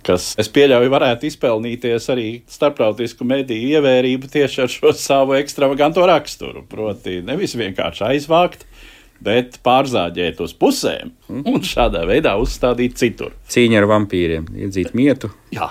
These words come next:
Speaker 2: lai neceļās augšā. Nu, tas tāds Raņa motīvs, jā, attiecībā
Speaker 1: Jā.
Speaker 2: uz Andreju Upīti.
Speaker 1: Tas skaidrojums un, uh, līdz ar to arī šī tīri vizuālā pieeja, es teiktu, ka diezgan adekvāts, jo
Speaker 2: Piekrītu, jā.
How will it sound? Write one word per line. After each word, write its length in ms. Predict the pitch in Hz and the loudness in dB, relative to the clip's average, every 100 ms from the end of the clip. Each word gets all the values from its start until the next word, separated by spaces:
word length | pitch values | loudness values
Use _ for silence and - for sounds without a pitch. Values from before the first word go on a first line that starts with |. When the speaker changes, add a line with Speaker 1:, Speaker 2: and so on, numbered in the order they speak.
| - - - | -10 -18 -8
Speaker 2:
lai 140 | 92 90 | 0 2
neceļās 420 | 101 98 95 82 87 | 2 2 0 0 -2
augšā. 260 | - 90 | -2 -2
Nu, 80 | 107 113 | 0 0
tas 160 | 104 | 0
tāds 260 | 92 85 - | -2 -4 -6
Raņa 400 | - 110 104 92 87 | -2 2 4 4 0
motīvs, 460 | 98 90 80 - | -4 -6 -8 -8
jā, 100 | 92 92 | -8 -6
attiecībā 400 | 90 - 90 67 | -8 -10 -8 -4
Speaker 1:
Jā. 60 | 92 | -2
Speaker 2:
uz 80 | 92 | 0
Andreju 320 | 92 87 90 | 0 -2 -4
Upīti. 280 | - - - - | -6 -12 -14 -10
Speaker 1:
Tas 160 | 104 - - | -8 -6 -6
skaidrojums 880 | - 285 262 156 98 82 78 - - - _ _ - | -2 0 2 4 4 2 -2 -6 -10 -14 _ _ -2
un, 360 | 135 160 127 95 | 2 4 4 2
uh, 320 | 90 82 76 | 0 0 -4
līdz 380 | 80 110 143 110 | -2 0 2 0
ar 120 | 90 | 0
to 160 | 117 127 | 2 2
arī 260 | - - 107 | 2 0 -2
šī 220 | - 98 95 92 90 - | -4 -4 -2 -2 -4 -4
tīri 240 | 95 98 | -2 2
vizuālā 540 | 127 113 95 82 82 78 - _ - - - - | 2 4 4 4 2 0 -2 _ -20 -20 -20 -4
pieeja, 560 | 196 262 127 92 82 76 - _ | 2 4 4 2 -2 -4 -12 _
es 160 | 85 - | -18 -6
teiktu, 240 | 165 208 - | -4 -4 -4
ka 140 | 214 | -2
diezgan 320 | 240 247 285 | -2 0 2
adekvāts, 640 | 254 92 - 57 - - 80 | 2 -2 -6 -8 -8 -10 -6
jo 140 | - | -4
Speaker 2:
Piekrītu, 420 | - 92 - | 0 -2 0
jā. 60 | 92 | -4